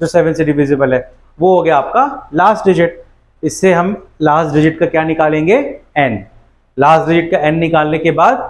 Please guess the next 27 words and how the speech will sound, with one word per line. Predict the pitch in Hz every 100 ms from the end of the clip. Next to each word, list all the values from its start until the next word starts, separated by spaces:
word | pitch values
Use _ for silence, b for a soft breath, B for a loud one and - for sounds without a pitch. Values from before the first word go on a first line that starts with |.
| - _ 117
answer | 117 127 120
आ | 117
गया। | 113
क्लियर | - - - _ _ _ - 165 180
है? | 190 - - - - - - - -
ठीक | 135 190
है, | 220 - -
Next | 147 147 -
question, | 143 - 135 - - - _ _ _ _ _ _ - _ _ _ _ _ _ - - - - - - -
how | 165 226
many | 226 190 202 208
multiples | 165 156 180 190 196 202
of | 214 214 - -
four | 190 175 202 220 - - -
lie | 143 151 147 196 -
between | 135 135 135 202 247 - _ -
ten | 147 139
and | 180 277 - - _ -
two | 135 123
fifty? | 113 - 110 98 - _ _ _ _ _ -
करेक्ट, | 151 214 - - - _ _ _ _ _ _
तो | 156
सेम | 185 185 185
वैसा | 175 196
ही | 190
क्वेश्चन | 196 - 185
है। | 196